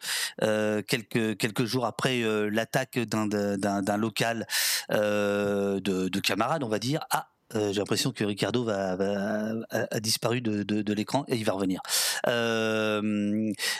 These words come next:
euh, par, euh, par, euh, par des fachos, donc ça se comprend très, très bien. Voilà, c'est ça. Le barricade à Montpellier attaqué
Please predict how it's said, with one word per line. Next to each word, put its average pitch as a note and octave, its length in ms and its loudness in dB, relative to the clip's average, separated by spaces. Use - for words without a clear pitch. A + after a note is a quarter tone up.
euh, A#1+ 800 0
par, C#3 220 0
euh, A2 200 2
par, A2+ 240 0
euh, G#2+ 160 0
par G#2+ 160 0
des A#2+ 100 0
fachos, A#2 320 0
donc C3+ 240 -2
ça - 160 0
se - 160 0
comprend B2+ 560 -2
très, - 140 0
très A2 160 0
bien. A#2 120 0
Voilà, G2+ 200 0
c'est - 120 0
ça. A2+ 200 0
Le A#2 120 2
barricade A#2 420 0
à A2 40 -2
Montpellier G#2+ 400 0
attaqué A#2 420 -2